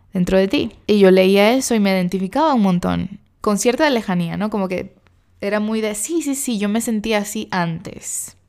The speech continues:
Antes me sentía así, me sentía deprimida, con poca energía, ta, ta, ta". Y no admitía los elementos que estaban actuales. En ese momento, mientras leía, había muchas de esas cosas activas todavía. Pinche ruido, me caga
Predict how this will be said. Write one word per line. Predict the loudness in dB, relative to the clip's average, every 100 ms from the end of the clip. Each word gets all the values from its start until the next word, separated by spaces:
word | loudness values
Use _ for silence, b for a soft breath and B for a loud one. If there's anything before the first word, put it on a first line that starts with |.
| _
Antes | 2 2 2 0
me | 2 0
sentía | -2 -2 -4
así, | -6 -10
me | -12
sentía | -12 -10 -8
deprimida, | -8 -6 -4 -4 -2
con | -4
poca | -4 -6
energía, | -8 -8 -10 -8 -6
ta, | -8
ta, | -12
ta". | -12 -14 -16 b b b
Y | -4 0
no | 4 4 6 4 4 2 -2 _ _ -4
admitía | -2 0 -4 -4 -2 0 -2 -6 -16
los | -20 -8
elementos | -4 0 2 4 2
que | 2
estaban | 4 6 6 2 -2 -8
actuales. | -8 -6 -8 -8 -8 -6 -6 -8
En | -2 0 2
ese | 2 4
momento, | 4 2 0 0
mientras | -2 -2 -2 -2
leía, | -2 -2 -2 -2
había | -2 -2 -2
muchas | -4 -4 -4
de | -6
esas |
cosas | -6 -6 -4 -6 -8 -12 b b b b
activas | -10 -4 0 0 0 -2
todavía. | 0 0 0 -4 -10 -20 -20 -20 _
Pinche | -14 -14 -12 -16 -20 -20 -14
ruido, | -12 -12 -14 -18 -18 -20
me | -20
caga | -14 -14 -12 -14